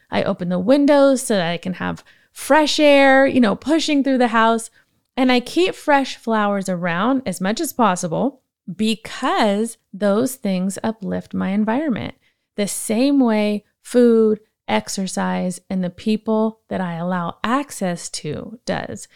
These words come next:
If I want to have a positive impact on people, I have to be in the right space for that. I have to make the decision to create an environment that supports my goals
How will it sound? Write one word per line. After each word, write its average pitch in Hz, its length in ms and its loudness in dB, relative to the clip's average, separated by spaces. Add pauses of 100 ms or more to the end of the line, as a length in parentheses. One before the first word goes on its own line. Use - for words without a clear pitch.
(240)
If - 160 -6
I 170 80 -2
want 185 360 -2
to 254 60 0
have 240 220 -2
a 233 80 0
positive 220 540 -2
impact 208 460 -2
on 190 140 -2
people, 190 580 -4 (320)
I 233 140 0
have 269 280 -2
to 202 100 -4
be 196 160 -2
in 190 80 0
the 190 100 0
right 180 300 -4
space 240 420 -2
for 170 160 -6
that. - 280 -10 (220)
I 226 200 2
have 254 260 0
to 233 80 0
make 208 260 0
the 196 100 -4
decision 185 800 -2 (380)
to 214 120 -4
create 196 380 -4
an 180 140 -2
environment 175 800 -2 (260)
that 180 160 -8
supports - 680 -6
my 214 180 0
goals 170 500 -6